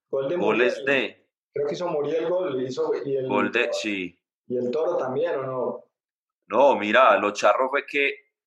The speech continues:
Speaker 2: Zapata hizo gol, ¿sí o qué? En el minuto setenta y dos sacan a Zapata y meten a Muriel y hace gol. No,
Speaker 1: No.
Speaker 2: esto ya es mucha clase.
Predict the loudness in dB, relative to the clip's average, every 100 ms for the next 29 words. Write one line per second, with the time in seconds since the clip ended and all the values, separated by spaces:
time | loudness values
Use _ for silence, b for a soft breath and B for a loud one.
0 | _ 2 4 6 4 4 2 2 0 2
1 | 2 0 -4 _ _ _ _ _ _ _
2 | -4 0 0 0 -2 -4 -8 _ _ _
3 | _ _ _ _ _ -4 -2 -2 -4 -8
4 | -8 0 0 0 -4 2 2 2 2 2
5 | 2 0 -10 _ _ _ 2 4 4 4
6 | 4 4 4 4 2 0 -2 0 0 -2
7 | -4 -2 -4 0 0 2 -2 -2 -4 -10
8 | _ -10 -4 -2 0 -2 -6 B B B
9 | -4 0 0 0 0 0 0 2 2 2
10 | -4 -16 -16